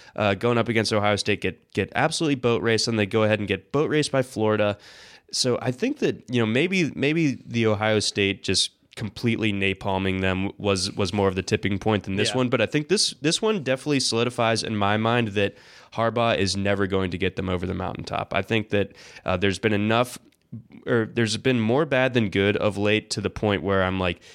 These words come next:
Speaker 1: if, if he's not just not winning, but struggling with, with this roster,
Speaker 2: Mm-hmm.
Speaker 1: then I don't know if he's ever going to have the horses to turn this around. Or even if he does have the horses,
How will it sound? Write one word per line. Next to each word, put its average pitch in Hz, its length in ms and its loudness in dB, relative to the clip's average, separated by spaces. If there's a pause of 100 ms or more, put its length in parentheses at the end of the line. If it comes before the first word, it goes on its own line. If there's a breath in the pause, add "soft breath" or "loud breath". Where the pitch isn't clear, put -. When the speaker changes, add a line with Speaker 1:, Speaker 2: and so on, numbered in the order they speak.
(100)
Speaker 1:
if, - 320 -8
if 101 140 -4
he's 147 400 0 (440)
not 127 320 -2
just 131 240 -2
not 110 300 0
winning, 104 400 2
but 90 220 -2
struggling 110 580 0
with, 104 140 -2
with 98 240 -6
this - 280 -2
roster, 104 680 0
Speaker 2:
Mm-hmm. 113 240 -6
Speaker 1:
then 113 200 -2
I 117 120 0
don't 123 160 2
know 113 140 2
if 104 100 -4
he's 101 180 -2
ever 101 240 0
going 90 300 -2
to - 100 -6
have 92 140 0
the 90 100 -4
horses 92 440 -2
to 92 80 -4
turn 95 260 -2
this 92 180 0
around. 92 320 -2
Or 110 160 0
even 139 300 0
if 139 80 -4
he 156 80 0
does 143 220 -2
have 127 160 -2
the 120 100 0
horses, 110 500 -2